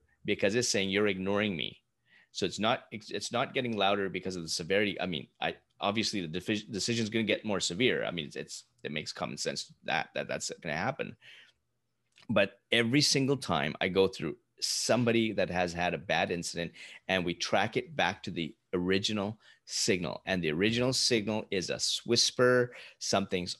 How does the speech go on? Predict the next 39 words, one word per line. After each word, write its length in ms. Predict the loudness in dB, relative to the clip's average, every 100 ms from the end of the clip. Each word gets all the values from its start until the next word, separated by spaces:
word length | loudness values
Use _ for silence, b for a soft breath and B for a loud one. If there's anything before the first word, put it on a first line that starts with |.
| 2
off 240 | 2 2
about 260 | 2 2 2
somebody, 460 | 0 0 0 0
something's 440 | 0 -4 -4 -8 -6 -2
off 240 | 0 0
about 300 | 0 0 0
an 140 | -2
event, 440 | -4 0 -2 -2 -10 B B
something's 480 | B -2 -2 -4 -4 0
off 220 | 0 0
about 240 | 2 2
a 40 | 2
situation, 800 | -2 -2 0 2 2 0 -4 -4
but 160 | -6
they 100 | -4
continue 560 | -6 -8 -8 -4 -2 0
to 80 | 0
walk 320 | 2 0 0
into 200 | -6 -4
that 200 | -4 -4
situation, 720 | -6 -10 -4 -2 -2 -4 -8 -10 b b b -4
and 260 | -4 -2
people 260 | -4 -4 -2
get 180 | 0 0
assaulted, 760 | 0 2 4 4 2 0 -2
people 300 | -10 -4 -4
get, 300 | -2 -4 -6
become 300 | -10 -6 -8
homeless, 560 | -2 0 2 2 2 -2 B B -6
people 260 | -4 -2
start 260 | 0 -2 -2
taking 260 | -4 -2
their 80 | -4
own 180 | -4 0
lives, 560 | 2 4 4 2 0 -8 b _
people 260 | -6 -2 -2
get 180 | -2 -2
shot, 560 | 0 2 2 2 -2 -8 _ b b b
um, 560 | 0 2 4 2 0 -6